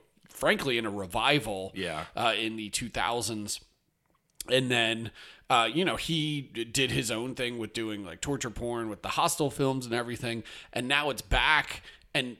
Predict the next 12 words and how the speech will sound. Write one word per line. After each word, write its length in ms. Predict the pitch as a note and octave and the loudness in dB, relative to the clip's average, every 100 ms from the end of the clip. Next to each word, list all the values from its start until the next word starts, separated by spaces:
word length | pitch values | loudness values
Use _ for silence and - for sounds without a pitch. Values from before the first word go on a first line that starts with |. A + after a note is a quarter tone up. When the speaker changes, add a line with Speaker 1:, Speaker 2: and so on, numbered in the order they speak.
| B2+ | -4
Speaker 1:
that, 300 | C#3+ C3+ B2+ | -4 -2 -6
the 40 | |
most 400 | D3 D#3+ C#4 C4+ | -2 2 2 2
incredible 460 | A3+ - B3 D#4+ F#3+ | 0 2 4 6 4
thing 180 | D#3 C3+ | 2 0
about 240 | B2 A#2 | -2 -2
Thanksgiving, 600 | B2+ A2 - B2+ A#2+ A2+ - | -2 -2 -2 -2 -4 -6 -8
uh, 60 | A#2 G#2+ - _ | -8 -10 -20 _
that 140 | C3 | -2
I 80 | B2 | -2
was 160 | A2 G2 | -4 -2
watching, 580 | A#2 A#2 - A#2+ A2 | 0 2 0 -2 -4